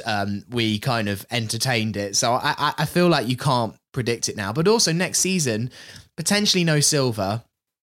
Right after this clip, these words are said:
a squad a year older, big players kind of wanting to move on and, and, and get an approach. I mean,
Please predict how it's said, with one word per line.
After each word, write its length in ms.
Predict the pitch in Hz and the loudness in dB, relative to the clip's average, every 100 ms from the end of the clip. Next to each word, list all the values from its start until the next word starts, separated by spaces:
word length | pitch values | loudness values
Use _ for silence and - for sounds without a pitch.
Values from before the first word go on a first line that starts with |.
| _ _ - _ _ | _ _ -20 _ _
a 60 | 151 | 0
squad 320 | - 196 190 | 2 4 4
a 40 | |
year 300 | 165 160 143 | 4 4 4
older, 500 | 127 127 117 90 101 - - _ _ _ _ _ _ | 4 2 2 -2 -6 -10 -20 _ _ _ _ _ _
big 180 | 196 196 | -2 2
players 440 | 185 160 143 139 | 2 4 4 2
kind 260 | - 147 139 | 0 0 0
of 180 | 127 - | -2 -8
wanting 300 | - 135 143 | -8 -2 0
to 100 | 127 | 0
move 320 | 127 139 139 139 | 0 2 2 2
on 220 | 135 123 | 2 2
and, 160 | 120 | -2
and, 500 | 113 110 117 113 110 - 107 - | -4 -4 -2 -2 -2 -4 -6 -6
and 120 | 120 | -2
get 160 | 135 | -2
an 80 | 117 | 0
approach. 460 | 110 - 110 104 - | -2 -2 -2 -2 -2
I 60 | |
mean, 260 | 156 170 160 | 0 2 0